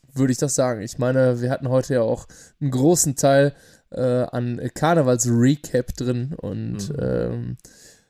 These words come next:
Speaker 1: äh, finde, das, äh, hat ja auch einen ganz coolen Einblick in unser beider Leben gegeben und hat auch einen, äh, großen Teil für die heutige Folge und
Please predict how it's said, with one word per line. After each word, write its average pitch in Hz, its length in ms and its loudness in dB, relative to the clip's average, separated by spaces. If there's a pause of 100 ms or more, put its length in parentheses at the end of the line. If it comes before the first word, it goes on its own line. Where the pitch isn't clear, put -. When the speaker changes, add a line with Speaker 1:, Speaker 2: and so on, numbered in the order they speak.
(260)
Speaker 1:
äh, - 320 -12
finde, - 380 -8
das, - 420 -6
äh, - 480 -10
hat 131 200 -12
ja - 80 -4
auch 123 160 -6
einen 113 260 -8 (380)
ganz 127 180 -2
coolen 131 640 -2
Einblick 127 480 -4
in 123 440 -4
unser 127 340 0
beider 123 240 2
Leben 123 260 0
gegeben 123 520 -4
und 117 320 -8
hat 120 120 -8
auch - 180 -8
einen, 120 360 -6
äh, 117 140 -6
großen 117 300 -10
Teil 120 200 -6
für - 140 -18
die 120 280 -4 (420)
heutige 120 300 -4
Folge 127 440 0
und 120 420 -8